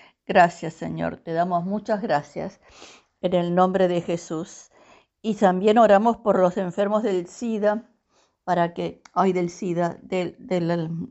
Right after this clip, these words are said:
del covid. No, no podemos orar por los enfermos del sida, no es que vamos a dejar de orar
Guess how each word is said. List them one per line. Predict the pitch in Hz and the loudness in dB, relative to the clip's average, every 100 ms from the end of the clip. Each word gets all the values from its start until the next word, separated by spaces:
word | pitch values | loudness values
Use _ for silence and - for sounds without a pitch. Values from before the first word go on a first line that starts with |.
| - - - _ | -14 -20 -20 _
del | 156 175 165 | -6 -6 0
covid. | 214 226 202 202 202 - _ _ _ _ _ _ _ _ - | 4 6 4 0 -6 -20 _ _ _ _ _ _ _ _ -10
No, | 233 175 | -2 -2
no | 135 151 - - 143 - | 0 -4 -6 -12 -20 -12
podemos | 156 151 151 147 151 | -6 -4 -2 -4 -2
orar | 170 202 196 | 4 4 2
por | 151 | -4
los | 143 | -4
enfermos | 160 160 165 160 | -6 -8 -8 -8
del | 160 | -10
sida, | - - 165 | -12 -10 -6
no | 156 | -6
es | 160 | -6
que | 170 | 0
vamos | 160 165 160 | 0 0 -2
a | 160 | -2
dejar | 156 - 190 | -2 -2 -2
de | 180 | -2
orar | 170 170 | 0 0